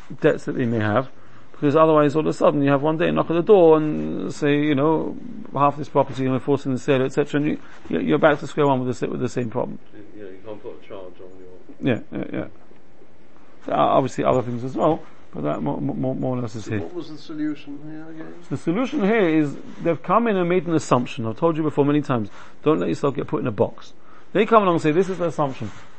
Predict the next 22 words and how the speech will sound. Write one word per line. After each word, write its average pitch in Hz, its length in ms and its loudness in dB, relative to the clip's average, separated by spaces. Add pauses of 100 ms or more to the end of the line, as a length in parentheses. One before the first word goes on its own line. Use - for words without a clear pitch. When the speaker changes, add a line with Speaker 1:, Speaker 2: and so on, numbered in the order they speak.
Speaker 1:
Reuven 226 460 2
is 139 100 -4
going 160 200 -2
to 151 100 -8
pay 147 320 0 (280)
the 123 120 -6 (160)
two 262 80 2
hundred 180 280 0
fifty 165 300 -4
and 139 160 -4
the 120 60 -4
fifty 165 340 -2
for 147 120 -8
the 131 40 -6
development 135 380 -2
costs. 104 260 -8
He's 127 140 -6
paying 190 340 2
three 175 300 -6
hundred 147 340 -4
thousand 135 300 4
pounds. 107 280 0